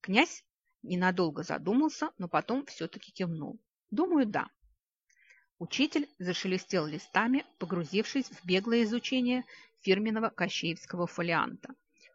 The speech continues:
Что он там ищет, хотелось бы мне знать. И почему Александр доверил именно ему такую ответственную операцию, как уничтожение этого чёртова архива? Да ещё и порыться в нём разрешил,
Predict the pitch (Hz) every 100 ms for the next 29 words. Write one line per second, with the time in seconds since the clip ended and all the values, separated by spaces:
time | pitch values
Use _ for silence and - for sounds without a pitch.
0 | _ - - 320 302 226 240 262 - -
1 | - - - - 180 143 151 156 170 -
2 | - - _ _ _ _ - 339 - 320
3 | 175 - 160 165 - 214 330 180 - -
4 | 185 226 262 - 208 247 269 269 294 226
5 | - 160 - 160 190 - 190 - 185 165
6 | 156 151 147 247 - 170 - - - -
7 | 175 - 175 165 - 151 156 185 269 226
8 | 151 165 160 - 151 170 202 220 233 -
9 | 165 165 - _ _ _ 180 170 170 302
10 | - 262 285 262 - 175 170 165 165 156
11 | 180 - 151 -